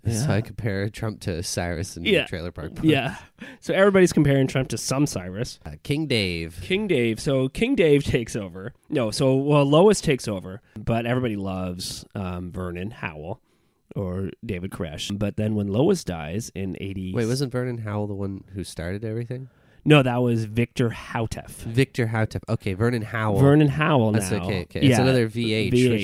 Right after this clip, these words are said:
Speaker 2: H,
Speaker 1: uh, <laughs>
Speaker 2: yeah.
Speaker 1: threw me off for a second
Speaker 2: Yeah.
Speaker 1: there.
Speaker 2: Well, that's a sign from God, right?
Speaker 1: Yeah.
Speaker 2: Yeah.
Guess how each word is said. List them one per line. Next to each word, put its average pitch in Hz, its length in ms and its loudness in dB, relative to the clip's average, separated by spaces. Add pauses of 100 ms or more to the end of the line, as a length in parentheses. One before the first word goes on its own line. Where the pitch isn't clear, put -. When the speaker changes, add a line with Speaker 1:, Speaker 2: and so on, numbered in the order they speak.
Speaker 2:
H, 110 160 0
Speaker 1:
uh, - 40 4
<laughs> - 0 -
Speaker 2:
yeah. 123 220 6
Speaker 1:
threw 147 120 6
me 127 160 2
off 120 180 0
for 117 100 -2
a 107 60 0
second 101 280 -2
Speaker 2:
Yeah. 117 120 0
Speaker 1:
there. 95 140 -4
Speaker 2:
Well, 139 140 2
that's 135 200 -2
a 123 60 0
sign 113 180 -2
from 98 180 -8
God, 98 300 -6
right? 107 260 -6
Speaker 1:
Yeah. 85 140 -10 (140)
Speaker 2:
Yeah. 90 280 -2